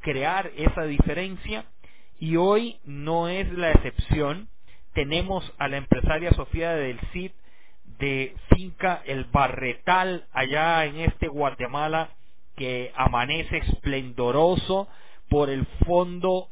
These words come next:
que tiene en la conversación virtual que tenemos con Sofía. A los que nos van escuchando por la radio se los voy a escribir y le pregunté: "Sofía,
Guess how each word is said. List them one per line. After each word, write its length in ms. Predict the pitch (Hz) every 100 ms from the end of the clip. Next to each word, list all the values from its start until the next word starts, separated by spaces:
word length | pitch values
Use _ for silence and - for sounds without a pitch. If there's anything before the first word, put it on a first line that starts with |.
| -
que 120 | 190
tiene 720 | - 156 160 160 151 135 -
en 60 | 127
la 120 | 120
conversación 640 | - 123 120 123 151 151
virtual 380 | 156 135 165 156
que 100 | 160
tenemos 400 | - 131 147 151
con 180 | 151 123
Sofía. 440 | 120 117 160 156
A 80 | 127
los 160 | 120 110
que 100 | 110
nos 160 | 107 104
van 200 | 135 160
escuchando 480 | - 135 143 147 147
por 180 | 131
la 100 | 113
radio 360 | 107 135 147 151
se 120 | 127
los 200 | 113 107 110
voy 160 | 135
a 100 | 147
escribir 560 | 139 - 120 123 151 151 - - - - - -
y 240 | 143 165 147
le 200 | 139 135
pregunté: 520 | 165 131 127 120 160
"Sofía, 520 | - 135 160 175 165